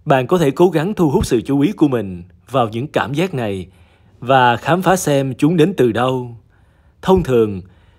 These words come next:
sửa đổi có thể giúp chúng ta tiến lên từ những vết thương cũ này. Khi chúng ta giận ai đó, chúng ta có xu hướng giữ lại rất nhiều tức giận. Khi chúng ta chứa đựng nhiều sự tức giận, chúng ta không bao giờ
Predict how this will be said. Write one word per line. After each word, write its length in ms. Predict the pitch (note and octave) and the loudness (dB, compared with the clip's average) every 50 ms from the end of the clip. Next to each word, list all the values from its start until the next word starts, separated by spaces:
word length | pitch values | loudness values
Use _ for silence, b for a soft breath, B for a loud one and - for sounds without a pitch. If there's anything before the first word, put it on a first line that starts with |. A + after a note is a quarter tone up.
| b b | b b
sửa 260 | b - - D3+ D3 E3 | b -2 2 2 4 4
đổi 300 | D#3+ B2 A2+ A2 C3+ E3+ | 4 4 4 2 0 2
có 140 | - G3 | 2 2
thể 100 | E3 C#3+ | 2 2
giúp 180 | B2+ C3 G#3 G3+ | 2 0 0 2
chúng 180 | - E3+ F3 E3 | 2 2 2 2
ta 220 | D#3 C3 C3 B2 | 0 0 0 -2
tiến 280 | A2+ - - D#3+ F#3+ G#3 | -2 -2 -2 0 0 0
lên 300 | E3+ D3+ D3 C#3+ C3+ A#2+ | 0 0 0 -2 -4 -4
từ 120 | - A#2+ | -4 -4
những 200 | A2+ A2 A2 B2 | -4 -4 -4 -2
vết 160 | B2+ F3+ G3 F#3 | 0 0 0 2
thương 220 | E3+ D#3 C#3+ B2 | 0 -2 -2 -2
cũ 200 | - A#2+ A#2 C3+ | -2 -2 -2 -2
này. 440 | D#3+ D3+ A#2+ G#2 G2+ F#2+ F#2 F#2+ F#2+ _ _ _ _ _ _ _ _ _ _ _ _ _ _ _ _ _ _ _ _ _ | -2 -4 -6 -6 -8 -10 -14 -16 -20 _ _ _ _ _ _ _ _ _ _ _ _ _ _ _ _ _ _ _ _ _
Khi 180 | - E3+ D#3 | 0 0 2
chúng 180 | C#3 D#3 D#3+ E3 | 2 2 0 0
ta 240 | - C#3 B2+ B2 B2 | 0 -2 -2 -2 -4
giận 320 | A#2 A#2 C3+ A2 G#2 G#2 | -2 -2 -2 -2 -2 -2
ai 180 | G#2+ B2 C#3 C3+ | -4 -4 -4 -2
đó, 400 | C#3 B2+ B2 C3+ D#3+ F#3+ G3 G3+ b b b b b b b b | -2 -2 -4 -4 -6 -10 -12 -16 b b b b b b b b
chúng 180 | E3+ E3 G3+ | -2 0 0
ta 100 | F#3 E3+ | 0 -2
có 120 | - G3+ G3 | 0 0 2
xu 200 | - F#3+ E3 A#2+ | 4 4 4 4
hướng 340 | C3 C#3 D3+ F3+ A3 G#3 | 4 0 0 -2 -2 -2
giữ 160 | C3 A#2 C3 C#3 | -2 -2 -2 -2
lại 240 | - A#2 G2 G2+ | -2 -4 -4 -4
rất 240 | G2 - A3 A3+ - | -2 -2 -2 -2 -2
nhiều 260 | - C3 A#2+ G#2+ G2 F#2 - | -4 -4 -4 -4 -4 -4 -4
tức 160 | G#3+ - - | -6 -4 -2
giận. 380 | - A#2+ G#2+ G2 F#2 F2+ F2+ - _ _ _ _ _ b b b b b b b b b b | -2 -2 -2 -2 -6 -10 -14 -16 _ _ _ _ _ b b b b b b b b b b
Khi 180 | b - E3+ D3+ | b 2 2 2
chúng 200 | - E3 E3+ E3+ | 2 0 -2 -2
ta 260 | D3+ C#3 C3+ C3 B2 | -2 -2 -2 -2 -4
chứa 240 | A#2+ - D#3+ F#3 A3 | -2 0 2 2 4
đựng 220 | D#3+ C3+ A#2 A2 | 4 2 2 0
nhiều 260 | A#2 C3 C3 B2 A#2 G#2+ | -2 -2 0 0 0 -2
sự 140 | - C3 | -2 -4
tức 240 | A#2+ - G#3+ A3+ A3 | -2 -2 -2 -2 -2
giận, 360 | - C3 A#2 G2 G2 F#2+ F#2 F#2 b b b b b b b b b | -2 -2 -2 -2 -4 -10 -12 -14 b b b b b b b b b
chúng 160 | - G3 G#3 | -2 0 0
ta 80 | G3+ F#3 | 0 0
không 240 | - - G#3+ G#3 G3 | 0 0 -2 0 2
bao 120 | F#3+ F#3+ | 0 0
giờ 280 | D#3+ C3 B2 A#2 G#2+ | 2 2 2 2 2